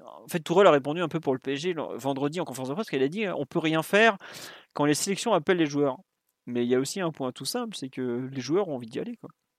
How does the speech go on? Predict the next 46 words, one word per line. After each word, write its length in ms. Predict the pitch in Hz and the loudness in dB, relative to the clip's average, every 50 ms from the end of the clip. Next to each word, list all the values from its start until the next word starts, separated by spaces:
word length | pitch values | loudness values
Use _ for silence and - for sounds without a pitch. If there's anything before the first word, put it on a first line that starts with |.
| _ _ _ _ _ _ _ _ - | _ _ _ _ _ _ _ _ -2
Neymar, 400 | 127 131 135 156 220 254 240 196 | 0 0 2 6 6 6 6 6
il 60 | 156 | 6
est 80 | 139 135 | 4 2
très 160 | - 208 202 | 2 0 -2
content 260 | 220 220 170 - 269 | -2 -4 -2 -2 0
d'aller 200 | 294 226 185 170 | 4 4 6 6
au 80 | 160 143 | 6 4
Brésil. 400 | 135 135 131 120 127 120 - - - | 4 2 2 2 -2 -6 -6 -4 -4
Mbappé 340 | 139 143 196 240 - - 294 | 0 4 6 6 6 6 2
est 60 | 233 | 0
très 180 | 180 - 233 269 | 2 2 0 0
content 300 | - 220 202 - - 381 | 0 0 -4 -4 -2 0
d'aller 160 | 330 175 156 | 2 2 2
en 100 | 143 143 | 2 0
équipe 220 | 135 131 - 139 131 | -4 -6 -8 -6 -4
de 100 | 135 131 | -4 -4
France. 420 | - - 127 127 123 - - - - - | -4 -4 -6 -6 -6 -10 -14 -14 -8 -2
Euh... 440 | 123 123 123 120 123 123 120 117 - - - - - - - _ - | 0 0 2 2 2 2 0 0 -2 -6 -16 -20 -20 -20 -20 _ -12
Di 140 | 135 139 160 | -8 0 4
Maria 340 | 165 156 160 202 262 285 208 | 6 6 8 8 8 8 8
est 40 | 151 | 8
ravi 320 | 151 170 202 247 311 302 | 10 8 8 8 8 8
d'aller 260 | 240 208 190 180 170 | 8 8 8 6 6
en 300 | 160 151 147 147 147 151 | 6 6 4 4 4 2
Argentine, 720 | 151 143 147 147 143 139 - - 156 160 165 170 165 147 | 2 0 2 0 -2 -2 -2 -2 -2 0 0 0 0 0
euh... 500 | 135 127 127 131 127 127 127 127 127 123 | 0 2 2 2 2 2 2 2 2 0
avec 260 | 127 131 131 - 135 | -2 -4 -4 -4 -2
Paredes 400 | 123 - 143 127 139 143 151 160 | 2 4 6 6 6 8 6 4
qui, 160 | 160 - - 131 | 4 2 -2 0
pareil, 260 | - 135 139 151 147 | 4 6 6 6 6
a 60 | 127 | 6
pas 160 | - 139 135 | 4 4 2
de 60 | 135 | 2
rythme, 320 | 135 147 160 156 - 143 123 | 2 0 0 0 -2 -4 -6
euh, 120 | 123 123 | -6 -6
enfin 200 | 123 - - 127 | -6 -6 -6 -2
bref. 240 | 131 127 123 - _ _ - - - - - - - - | -2 -2 -4 -4 _ _ -20 -20 -20 -20 -20 -20 -18 -8
Les 120 | - 131 131 | -4 -2 0
joueurs 320 | 135 160 196 233 247 214 | 6 8 10 10 10 10
aussi 380 | 202 180 160 - - - - 269 | 6 6 4 2 0 0 0 0
ont 300 | 196 165 156 156 151 147 | 0 0 0 0 -2 -2
peut-être 220 | 143 - 202 - - | 0 0 0 0 0
envie 120 | 156 160 | -2 0
d'y 100 | 160 190 | 2 2
aller. 120 | 214 262 214 | 4 6 6
Après, 320 | 151 143 - 196 214 | 4 6 6 6 6